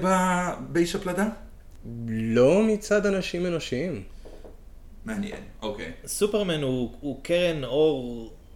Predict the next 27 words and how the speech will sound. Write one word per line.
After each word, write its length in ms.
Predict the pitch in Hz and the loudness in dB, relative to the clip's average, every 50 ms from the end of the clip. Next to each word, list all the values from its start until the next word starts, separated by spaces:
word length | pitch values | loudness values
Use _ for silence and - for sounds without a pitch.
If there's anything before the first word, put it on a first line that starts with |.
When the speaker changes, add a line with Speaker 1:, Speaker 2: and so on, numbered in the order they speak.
| - - - - - - - - - | -18 -16 -16 -16 -18 -18 -18 -16 -12
Speaker 3:
שמחה 460 | - - - - 143 127 - - 151 156 143 | -8 -8 -6 -6 -6 -6 -2 0 2 2 2
ומחייכת 540 | 143 127 120 - - 127 139 - 156 143 | 0 -2 -4 -2 -2 -2 -2 0 -2 -4
של 120 | - 117 104 | -2 -4 -6
תקווה. 600 | - - 101 - 107 127 139 127 101 101 104 104 | -6 -8 -12 -6 -2 -2 0 0 -2 -4 -6 -8
אני, 120 | 107 107 - | -10 -10 -10
אני, 180 | - 120 117 110 - - | -8 -8 -8 -8 -8 -6
כשאני, 260 | - - 110 110 110 | -6 -6 -6 -6 -8
עכשיו 320 | - - - - 156 156 | -12 -6 -2 -2 -2 0
אני 100 | 160 139 | -2 -4
חושב 300 | - 120 - - 147 147 | -6 -6 -4 -2 0 2
על 80 | 165 131 | 2 0
זה, 80 | 117 113 | 0 -2
אני 100 | 113 110 | -4 -6
חושב 340 | - - - - 143 147 143 | -10 -12 -8 -4 -4 -4 0
שבאמת 500 | - 170 127 113 113 113 127 143 151 - - - - - - - - - - - - - | 0 0 0 0 0 0 -2 -4 -4 -4 -8 -14 -18 -18 -18 -18 -18 -18 -18 -16 -10 -6
הם 140 | 123 120 117 | -6 -6 -6
החזירו 420 | 107 - 110 127 143 156 170 165 | -6 -6 -2 0 0 2 4 4
את 280 | 147 - - - - - - - - | 2 2 0 -10 -16 -18 -16 -16 -14
סופרמן 540 | - - 160 156 160 175 160 143 127 113 | -8 -6 -4 -2 0 0 0 0 -2 -4
אחרי 200 | 107 - - 131 | -6 -8 -8 -8
שכבר 480 | 127 - 143 - 123 123 120 117 113 113 - - - - - - - - - - 117 | -8 -8 -8 -4 0 0 2 2 0 -2 -6 -10 -16 -18 -20 -20 -20 -18 -16 -4 0
בטמן 300 | 120 123 123 151 151 143 123 | 2 2 2 0 -4 -8 -6
כביכול 520 | - 123 113 104 - - - - 131 156 170 | -4 -4 -4 -4 -4 -4 -2 -2 0 0 0
החזיר 300 | 165 - 160 175 180 175 | -2 -4 -4 -4 -4 -4
את 100 | 175 180 | -4 -6
ליגת 240 | 175 170 175 165 170 | -6 -6 -6 -6 -6
הצדק, 420 | 160 - 180 180 180 - 180 - | -6 -4 -4 -2 -2 -4 -6 -8